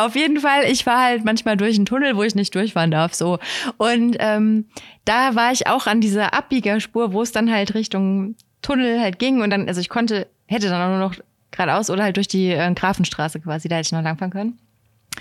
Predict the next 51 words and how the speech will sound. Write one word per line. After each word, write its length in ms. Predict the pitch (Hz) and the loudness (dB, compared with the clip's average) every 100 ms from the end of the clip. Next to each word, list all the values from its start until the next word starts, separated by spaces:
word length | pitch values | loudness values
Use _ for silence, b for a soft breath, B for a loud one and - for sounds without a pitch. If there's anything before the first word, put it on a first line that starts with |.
| B B B B B - | B B B B B -2
Und 120 | 247 | 2
an 100 | 359 | 2
der 80 | 415 415 | 2 4
Ampel 200 | 370 349 | 2 2
und 60 | |
dann 120 | 320 294 | 2 0
stehe 200 | 311 339 | 0 -2
ich 80 | 330 | 0
da 220 | 294 320 | 0 0
ganz 280 | 269 285 294 | 0 -2 -2
vorne, 420 | 269 269 285 269 | -2 0 0 -2
erster 560 | 220 262 269 262 254 247 | -2 -4 -4 -4 -4 -4
und 120 | 220 | -4
dann, 340 | 214 214 220 220 | -2 -2 -2 -4
äh, 500 | 202 202 208 214 214 _ _ _ | -4 -4 -4 -4 -8 _ _ _
hinter 300 | - 285 277 | -2 0 2
mir 240 | 240 233 233 | 2 2 2
auf 80 | 185 | 0
einmal 400 | 208 220 214 208 | 2 2 2 0
guck 180 | 214 | -2
ich 100 | 214 | -4
so, 260 | - 202 202 | -2 -2 -2
Auto, 400 | - 185 190 185 185 | -2 -2 -2 -4 -6
guck 140 | - | -8
so, 200 | 196 196 | -4 -4
denk 180 | 180 180 | -2 -4
so, 180 | 180 175 _ _ - | -4 -6 _ _ -8
oh, 340 | 208 202 175 | -2 -2 -2
das 120 | 165 | -4
ist 80 | - | -6
die 40 | - | -6
Polizei. 380 | 175 170 - 175 | -4 -4 -4 -2
Und 60 | 170 | -2
dann 20 | |
denk 180 | 180 175 | -2 -4
ich, 80 | - | -2
oh, 260 | 277 285 | 0 2
jetzt 160 | 226 - | 0 -2
kann 160 | 214 214 | -2 0
ich 80 | |
aber 160 | 196 185 | -2 -2
gar 140 | 190 | -2
nicht 160 | 226 220 | -2 -2
mehr 100 | 208 | -4
geradeaus 460 | - 196 - 349 - | -4 -4 -4 -4 -2
fahren, 180 | 196 | -2
sodass 260 | 185 185 190 | 0 -2 -4
ich 100 | 180 | -4
dann 160 | 190 190 | -2 -2
nicht 200 | 214 208 | -2 -2
mehr 180 | 185 | -2